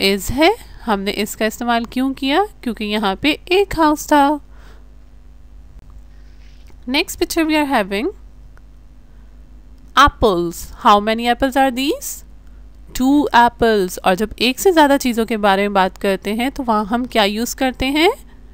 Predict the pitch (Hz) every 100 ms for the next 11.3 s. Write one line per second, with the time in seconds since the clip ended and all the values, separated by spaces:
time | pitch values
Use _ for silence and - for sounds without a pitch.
0 | - - - - - - - - 330 311
1 | 302 - 254 220 202 196 185 185 196 202
2 | 262 370 415 - 269 277 285 262 254 247
3 | - 226 196 190 - 196 180 185 180 -
4 | 175 190 226 453 453 - - - - -
5 | - - - 202 190 185 196 339 - -
6 | - - - 277 370 - 302 302 294 302
7 | - - - - - - - - - 190
8 | - 208 226 269 247 - 302 285 311 320
9 | 320 294 277 277 269 254 247 262 247 247
10 | 233 240 226 196 - 302 320 330 302 269
11 | 262 262